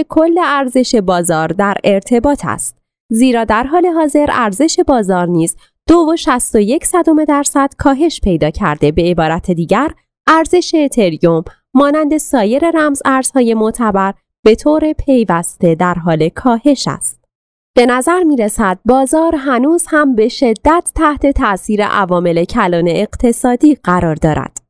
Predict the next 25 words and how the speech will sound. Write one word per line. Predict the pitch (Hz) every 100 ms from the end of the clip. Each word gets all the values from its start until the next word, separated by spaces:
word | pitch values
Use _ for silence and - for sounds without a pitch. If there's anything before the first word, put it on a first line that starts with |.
| _ -
فدرال | 320 311 294 277
رزرو | 269 262 294 320 294 269
آمریکا | 240 226 190 - 214
در | 190 180 175
این | 302 330
هفته | 294 294 - 285 269
داده‌هایی | 247 247 262 311 339
را | 330 311
در | 285
مورد | 262 233 226 233
شاخص | - 208 208 202 214
قیمت | 196 175 165 -
مصرف | 180 185 - 165 -
کننده | 190 165 165 247
منتشر | 294 262 247 220 208
کرده | 185 214 156 151 151 - _ _
که | 277 254
معیاری | 247 214 254 302 302 285
کلیدی | 277 - 240 175 170 262 269
برای | 240 247 294 285 -
ارزیابی | 247 208 175 - 185 160 165 165
تورم | - 220 185 175 185 285 180
به | 180
شمار | - 175 151 151
می‌روند. | 151 147 143 135 - -